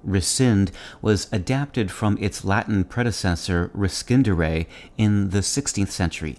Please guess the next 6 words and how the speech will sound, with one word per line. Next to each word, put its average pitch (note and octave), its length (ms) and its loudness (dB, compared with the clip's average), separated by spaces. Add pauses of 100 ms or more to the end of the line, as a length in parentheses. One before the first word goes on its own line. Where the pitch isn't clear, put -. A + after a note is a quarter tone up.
and F#2+ 220 2 (260)
prescind F2+ 640 0 (160)
from F#2 420 2
praescindere, E2+ 1120 -2 (640)
and F#2+ 320 2
excind G#2 680 0